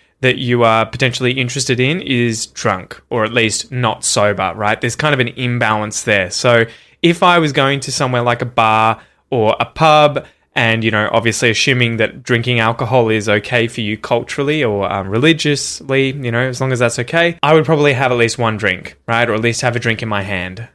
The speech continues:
Um, then I would be obviously trying to strike up a conversation with this person and find common ground, you know? Uh, where are you from? What are you into? Try and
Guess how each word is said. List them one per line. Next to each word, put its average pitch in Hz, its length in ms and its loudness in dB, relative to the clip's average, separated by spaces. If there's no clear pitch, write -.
Um, 113 460 -2
then 170 320 4
I 151 220 2
would 135 280 0
be 127 400 2
obviously 139 360 -2
trying 127 240 0
to 127 180 2
strike 123 380 0
up 143 160 0
a - 20 0
conversation 143 720 0
with 123 100 0
this 120 100 0
person 113 440 0
and 117 100 -6
find 120 320 -2
common 120 380 -4
ground, 120 420 0
you 98 60 -6
know? 123 200 -2
Uh, 110 180 0
where 110 180 2
are 123 40 6
you 143 120 4
from? 170 420 2
What 127 120 2
are 131 40 2
you 139 100 2
into? 160 480 0
Try 160 240 0
and 160 140 0